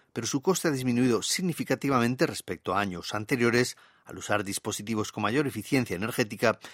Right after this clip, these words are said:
y reutilizar materiales y marcos metálicos de años anteriores, por ejemplo. Asimismo, otras tiendas optan por reducir el tiempo de iluminado navideño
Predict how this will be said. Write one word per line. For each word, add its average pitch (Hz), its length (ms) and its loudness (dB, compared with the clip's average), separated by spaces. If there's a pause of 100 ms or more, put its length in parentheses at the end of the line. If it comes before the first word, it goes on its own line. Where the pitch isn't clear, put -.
(120)
y 156 60 0
reutilizar 127 580 2
materiales 104 560 0
y 101 40 -6
marcos 92 380 -6
metálicos 104 600 -2 (200)
de 98 120 -2
años 87 260 -6
anteriores, 95 540 -2
por - 240 -10
ejemplo. - 400 -6 (760)
Asimismo, 143 600 8
otras 123 280 4
tiendas 127 340 2
optan 127 300 2
por 113 160 2
reducir 110 320 4
el 107 140 4
tiempo 175 320 2
de 101 80 2
iluminado 113 500 2
navideño 113 560 0